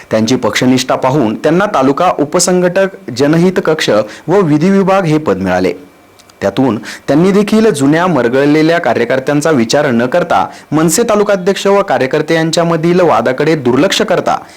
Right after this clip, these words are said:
तसेच पक्षातील काही मीपणाने वागणाऱ्या स्वयंघोषित नेत्यांना झुगारून पक्षवाढीचे त्यांनी प्रयत्न केले. हे पाहून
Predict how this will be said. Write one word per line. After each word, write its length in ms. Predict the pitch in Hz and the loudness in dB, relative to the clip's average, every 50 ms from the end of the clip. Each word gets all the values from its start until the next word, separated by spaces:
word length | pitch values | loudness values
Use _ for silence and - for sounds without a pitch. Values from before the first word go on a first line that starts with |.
| - - - | -12 -6 -4
तसेच 340 | 120 - - 117 104 - - - - - - | -2 0 0 0 0 -2 -6 -16 -14 -8 -4
पक्षातील 480 | - - - - 156 147 160 170 175 | -4 -2 0 0 0 0 0 0 0
काही 400 | 175 - 170 156 156 175 180 190 185 - | 0 0 0 2 2 2 2 0 0 0
मीपणाने 580 | 120 127 151 170 170 175 185 190 190 190 196 202 | 0 2 2 2 2 0 0 0 0 0 2 2
वागणाऱ्या 560 | 196 196 190 190 190 196 190 196 196 196 196 | 2 2 2 0 0 0 2 2 2 2 0
स्वयंघोषित 680 | 196 - 160 147 143 165 175 170 165 156 - 185 175 185 | 0 0 0 0 2 2 0 0 0 0 -2 0 0 0
नेत्यांना 540 | 180 160 147 147 - 160 165 165 170 175 185 185 - - - - 117 | 0 0 0 0 0 0 0 0 0 0 0 -2 -4 -10 -8 -8 -4
झुगारून 520 | - 139 135 135 185 208 208 156 107 101 101 - - - - - - - | 0 0 0 2 2 2 2 2 0 0 -4 -8 -16 -20 -20 -20 -10 -4
पक्षवाढीचे 640 | - 180 - - 240 226 220 214 214 220 220 - 226 226 | -4 -2 0 2 2 2 2 2 0 0 0 0 0 0
त्यांनी 340 | 226 170 135 139 151 165 | 2 0 0 2 2 0
प्रयत्न 420 | 180 - - 143 135 120 - 113 107 | 0 -2 0 0 0 0 0 -2 -2
केले. 220 | - 107 98 - - - - - - _ _ _ _ _ - | -2 -2 -2 -2 -4 -8 -14 -20 -20 _ _ _ _ _ -6
हे 100 | - 135 | -4 -2
पाहून 380 | 127 - 127 151 165 123 113 | -2 0 2 2 2 2 0